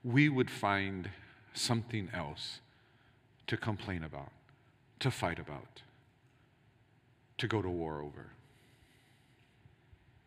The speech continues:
We would just start it up again. Because peace in the world doesn't, doesn't take care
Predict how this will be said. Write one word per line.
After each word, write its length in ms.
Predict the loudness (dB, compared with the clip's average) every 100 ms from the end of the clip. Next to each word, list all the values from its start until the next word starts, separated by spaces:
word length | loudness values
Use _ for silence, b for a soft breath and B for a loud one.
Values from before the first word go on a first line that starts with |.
| _ -20 _ _ _
We 160 | 6 8
would 180 | 8 4
just 320 | -2 -4 -10 -18 -20 -20 _ -20 _ _ -20 -20 -20 -20 -10
start 380 | -4 2 2 2
it 100 | 0
up 160 | -2
again. 380 | -6 -6 -10 -12 -18 -20 -20 b b b b b b b b _ _ _ _ -20 -20 _ _ _ _ _ _ _ -20 -8 -2
Because 300 | 2 2 2
peace 320 | 2 2 4
in 100 | 2
the 80 | 4
world 320 | 6 6 4
doesn't, 540 | 0 -2 -6 -8 -12
doesn't 320 | -6 -4 -4 -8 -18 -20 -20 _ -4
take 220 | -4 -2
care 420 | 2 2 2